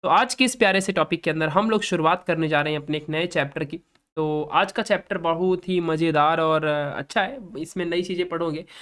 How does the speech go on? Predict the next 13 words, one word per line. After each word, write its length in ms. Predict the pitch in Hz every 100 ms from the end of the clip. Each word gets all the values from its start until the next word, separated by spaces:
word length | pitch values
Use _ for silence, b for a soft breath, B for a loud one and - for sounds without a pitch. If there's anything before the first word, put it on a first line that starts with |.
| B B
कोई 140 | 185
कॉन्सेप्ट 520 | 190 175 170 175 190 190
नहीं 180 | 185
है, 60 | 165
थियरी 340 | 165 170 185
है, 100 | 165
रट्टा 260 | 156 156 180
मारा 220 | 170 170
टॉपिक 320 | 160 147 156
है। 100 | 160 - B B B B
ठीक 160 | 185 196
है, 200 | 190 -
<laughs> 0 | 160